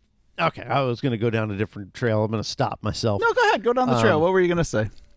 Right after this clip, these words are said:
Speaker 1: Oh, I was just gonna say, I'm trying to think of times where maybe I was that guy. "That sucked ass." But I don't think, I don't think it's happened. I tend to, as m-, as much as I seem to be the negative Nancy on this podcast, uh, I, I think I tend to be more optimistic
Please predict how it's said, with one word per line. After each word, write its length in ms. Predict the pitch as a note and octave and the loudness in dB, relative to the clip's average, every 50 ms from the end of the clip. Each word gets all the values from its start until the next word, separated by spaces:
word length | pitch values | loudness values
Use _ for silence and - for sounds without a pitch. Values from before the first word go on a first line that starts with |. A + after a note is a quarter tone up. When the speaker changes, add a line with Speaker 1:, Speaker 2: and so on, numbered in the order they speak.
| _ _ _ - - - | _ _ _ -10 -2 0
Speaker 1:
Oh, 180 | G3 G3+ G3+ G3+ | 2 4 4 4
I 80 | G#3+ | 2
was 80 | G#3+ A3+ | 2 2
just 160 | G#3 D3+ - | 0 -2 0
gonna 180 | F#3 E3+ D#3+ D3 | 0 0 0 0
say, 160 | - E3+ C#3+ | 2 2 2
I'm 180 | B2+ D3 D3+ | 2 0 -2
trying 240 | - - G3 F#3+ F3+ | 0 0 2 2 2
to 80 | E3+ D3+ | 2 0
think 160 | - G3+ D3+ | 0 0 -2
of 100 | D3 - | -2 -2
times 320 | - C#3+ D#3 D#3 D3 - | 0 0 2 2 2 0
where 100 | C3 B2 | 0 0
maybe 280 | A#2+ C3 C3+ B2 B2 B2 | 0 0 0 2 2 2
I 120 | A#2 A#2 | 2 4
was 160 | A#2+ B2+ C3 A#2 | 2 2 2 0
that 160 | C3+ C3+ B2+ | 0 -2 0
guy. 180 | - C3+ B2 A#2 | 0 0 2 2
"That 320 | A#2+ D3+ D#3+ E3+ D#3+ - - | 4 4 4 4 4 2 -2
sucked 580 | - - - - - C3 B2 A#2+ A2+ _ - A#2 | -6 -6 -6 -2 0 0 0 0 -2 _ -2 0
ass." 520 | G#2+ G#2 G#2 G#2+ G#2+ G#2+ G2+ - - - | 2 2 2 2 2 2 0 -2 -4 -6
But 160 | - - C3 | -2 0 2
I 20 | C#3+ D#3+ | 2 2
don't 140 | G3+ - - | 2 2 0
think, 180 | F4+ D#4+ - - | 0 -2 0 0
I 100 | E3 E3+ | -2 0
don't 240 | E3 A3 B3+ B3+ - | 0 0 -2 -2 -4
think 200 | A#3 A3+ F3 F3 | -4 -2 0 0
it's 160 | C#3+ - - | 0 0 -2
happened. 540 | F#2 G2+ B2+ - - - - - - B2+ - - - - - - - - - - _ - | -2 0 0 0 0 -2 -4 -6 -6 -8 -16 -20 -20 -20 -20 -20 -20 -20 -20 -20 _ -4
I 100 | - D3 | -2 -2
tend 280 | - - A#3+ C#4+ D#4+ C#4 | 0 2 0 0 2 2
to, 200 | A#3 F#3 D3+ C#3+ - _ _ _ - | 2 0 0 0 -4 _ _ _ -6
as 200 | F3 E3+ C#3+ C3 | -2 -2 -2 -2
m-, 260 | F#3 F#3+ F3+ F#3+ - - G3+ G3+ F#3+ - | -4 -10 -10 -18 -20 -18 -18 -14 -4 -2
as 120 | F3 D3+ E3+ | -2 0 2
much 200 | A3+ A#3 - G#3 | 2 0 2 2
as 80 | F#3 | 2
I 80 | F3 D#3 | 2 2
seem 360 | D3 - - G3 F#3+ F#3 F3 | 2 0 2 2 2 2 2
to 80 | C#3+ D3 | 0 0
be 100 | D3 D#3 | 0 2
the 140 | C3+ C3 B2 | 2 2 2
negative 320 | B2 C3 B2 C3 A#2+ A2 | 0 0 0 0 0 0
Nancy 380 | G#2 B2 B2+ C3+ B2+ - - B2+ | 0 0 0 0 -2 -2 -2 -2
on 120 | A2 G#2+ | -2 -2
this 120 | G#2 G2+ - | -2 -4 -4
podcast, 580 | - B2 B2+ C3 B2 - - G#2+ G2 G2 - - - - - - - - - - - | -2 0 0 0 0 -2 -4 -4 -4 -4 -6 -8 -20 -20 -20 -20 -20 -20 -16 -6 -4
uh, 160 | A#2 A#2+ A#2+ - | -2 -2 -2 -4
I, 180 | - C#3+ E3+ _ - | -6 -6 -6 _ -2
I 80 | E3 E3+ | -2 -2
think 260 | D#3+ - - E4 D4+ | 0 0 -2 0 0
I 160 | B3+ C4 - - _ - | -2 -2 -4 -6 _ -4
tend 340 | - F3+ F#3+ C#4 F#4 F4+ - | -2 -2 0 -2 -4 -4 -4
to 100 | F3+ D#3 | -4 -2
be 160 | C#3 D#3+ D3+ | -2 -4 -4
more 220 | C#3+ C#3 C#3+ D3 D3 | 0 0 2 2 2
optimistic 840 | D#3+ E3+ - - C#3+ C3+ D3 A3 - - - F#3+ D#3+ - - | 0 -2 0 -2 -2 0 0 0 0 0 -2 -4 -4 -4 -8